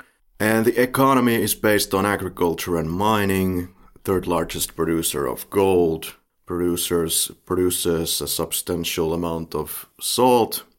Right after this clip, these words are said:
generally rich in natural resources. So you can imagine how rich they can be there,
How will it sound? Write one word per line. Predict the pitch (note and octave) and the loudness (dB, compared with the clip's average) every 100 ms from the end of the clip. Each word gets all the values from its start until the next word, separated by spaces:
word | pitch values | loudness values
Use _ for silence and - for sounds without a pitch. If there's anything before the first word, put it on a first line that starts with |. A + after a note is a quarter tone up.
| _ - - _ - | _ -20 -20 _ -14
generally | - G2+ G2 F#2 F#2 | -2 2 4 4 4
rich | F#2+ F#2 - | 2 2 -2
in | F#2 F2 | -4 -2
natural | F2 E2+ F2 E2+ | -2 -2 0 0
resources. | E2 G#2 G2 - E2+ E2 - E2 D#2+ - - _ - - _ | 2 2 2 0 0 -2 -2 -2 -2 -6 -10 _ -20 -20 _
So | - - - D#2 | -18 -14 -12 -8
you | D#2+ | -8
can | E2 F2+ | -4 -2
imagine | G2 G#2+ G#2 G#2 F#2 - - - - - | 0 0 0 -2 -2 -6 -14 -20 -20 -6
how | G#2+ A2 | 0 2
rich | A2 A#2+ - - | 2 0 -2 0
they | G#2+ | 2
can | G#2 G#2+ | 2 0
be | F#2+ D#2+ | 2 0
there, | B1 - G1+ - | 0 -6 -8 -12